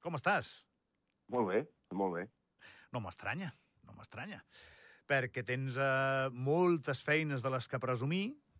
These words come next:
Speaker 1: però ja no ets una criatura, és a dir, ja estàs en un punt en el que et pots fer aquelles preguntes que es fa la gent quan es va fent gran, que és, «Em tornarà a caure un paper així de xulo?» Clar, La Messias, a Movistar Plus, ho està petant moltíssim.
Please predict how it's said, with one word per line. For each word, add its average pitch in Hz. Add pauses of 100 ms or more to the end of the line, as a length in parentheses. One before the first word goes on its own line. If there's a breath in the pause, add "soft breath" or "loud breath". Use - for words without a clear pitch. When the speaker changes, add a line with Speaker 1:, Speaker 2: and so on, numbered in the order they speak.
(120)
Speaker 1:
però 101
ja 117
no 120
ets 117
una 113
criatura, 123
és 165
a 123
dir, 110
ja 113 (260 soft breath)
estàs 117
en 127
un 127
punt 156
en 160
el 120
que 117
et 104
pots 131
fer 156
aquelles 139
preguntes 143
que 107
es -
fa 123
la 120
gent 139
quan 98
es 90
va 120
fent 139
gran, 156
que 123
és, - (340 loud breath)
«Em 117
tornarà 113
a 156
caure 208
un 127
paper 117
així 113
de 98
xulo?» 120 (320 loud breath)
Clar, 107
La 127
Messias, 120
a 117
Movistar 117
Plus, 156 (320 loud breath)
ho 110
està 139
petant 143
moltíssim. 147